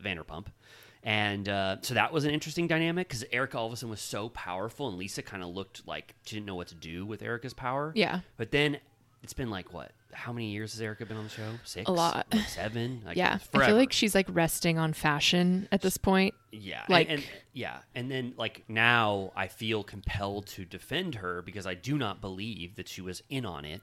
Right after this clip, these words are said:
Speaker 1: on this
Speaker 2: Mm-hmm.
Speaker 1: scheme of defrauding airline victims or whatever. But I don't really care for Erica that
Speaker 2: <laughs>
Speaker 1: much.
Speaker 2: Well, she also just handled it fucking horribly.
Speaker 1: Yeah.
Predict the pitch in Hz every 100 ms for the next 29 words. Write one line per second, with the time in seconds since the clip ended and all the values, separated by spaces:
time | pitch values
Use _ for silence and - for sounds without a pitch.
0 | - 98 196 196 - - 123 95 80 87
1 | 82 85 - - - - 120 - - 104
2 | 110 98 90 90 - - - _ _ _
3 | - - - 113 143 139 92 90 - -
4 | 92 98 101 110 135 - _ _ _ 120
5 | 131 160 147 - 120 147 117 110 - _
6 | - 120 110 - 92 127 - 87 85 -
7 | - 202 254 240 262 208 - 165 165 165
8 | 160 - 170 165 170 156 - - 156 65
9 | - 71 - 277 101 80